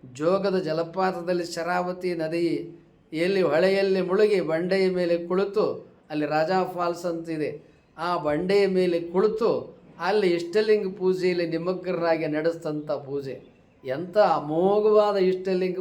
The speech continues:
ಪೂಜೆಯನ್ನು ಅಲ್ಲಮ ಪ್ರಭುದೇವರು, ಇದು ಅಪರೂಪದ ಭಾವಲಿಂಗ ಪೂಜೆ, ಪರವಸ್ತುವಿನ ಯೂನಿವರ್ಸಲ್ನ ಉಪಾಸನೆಯನ್ನು ಬಹಳ ಸುಂದರವಾಗಿ ಅಲ್ಲಮ ಪ್ರಭುದೇವರು ಈ ವಚನದೊಳಗೆ ವರ್ಣಿಸಿದ್ದಾರೆ.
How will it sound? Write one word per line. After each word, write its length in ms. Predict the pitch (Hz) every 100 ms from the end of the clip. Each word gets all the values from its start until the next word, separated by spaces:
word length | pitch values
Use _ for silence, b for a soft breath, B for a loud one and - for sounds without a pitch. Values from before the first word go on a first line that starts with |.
| -
ಪೂಜೆಯನ್ನು 500 | 170 165 170 170 165
ಅಲ್ಲಮ 480 | 143 151 165 165 160
ಪ್ರಭುದೇವರು, 800 | 165 156 151 156 165 147 135 - B B B -
ಇದು 520 | 151 156 135 123 - - _ _ -
ಅಪರೂಪದ 640 | 135 185 214 233 226 226 214 175 156 - -
ಭಾವಲಿಂಗ 460 | 147 175 175 185
ಪೂಜೆ, 540 | 185 165 127 - - - - - - - - -
ಪರವಸ್ತುವಿನ 760 | 143 180 190 214 - 220 220 196 160
ಯೂನಿವರ್ಸಲ್ನ 840 | 151 185 196 208 196 202 196 180
ಉಪಾಸನೆಯನ್ನು 1120 | 160 156 185 185 180 170 160 151 156 135 - - B B -
ಬಹಳ 220 | 151 156
ಸುಂದರವಾಗಿ 720 | 151 - 170 202 208 202 196 175
ಅಲ್ಲಮ 440 | 147 156 170 175
ಪ್ರಭುದೇವರು 600 | 170 165 156 170 170 151
ಈ 120 | 147
ವಚನದೊಳಗೆ 600 | 135 135 156 160 156 143
ವರ್ಣಿಸಿದ್ದಾರೆ. 960 | 131 147 156 160 151 143 139 127 -